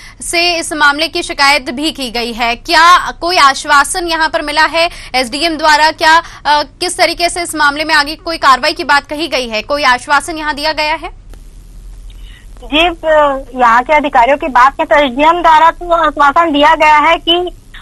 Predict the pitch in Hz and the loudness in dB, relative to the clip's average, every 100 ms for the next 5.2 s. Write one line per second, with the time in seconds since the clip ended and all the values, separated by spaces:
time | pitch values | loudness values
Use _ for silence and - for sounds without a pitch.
0 | - 302 320 320 285 294 330 254 277 320 | 0 4 6 4 0 2 2 6 4 4
1 | - 294 311 320 359 370 320 330 311 - | 2 2 2 2 2 4 4 4 0 0
2 | 349 330 302 285 294 330 294 254 214 - | 2 4 4 4 4 2 2 2 -4 -8
3 | - 269 277 311 311 403 381 359 381 392 | -14 -10 0 0 2 0 2 4 6 6
4 | 311 285 349 294 302 294 302 302 370 392 | 4 4 2 4 2 2 0 4 2 4
5 | 359 226 | 2 0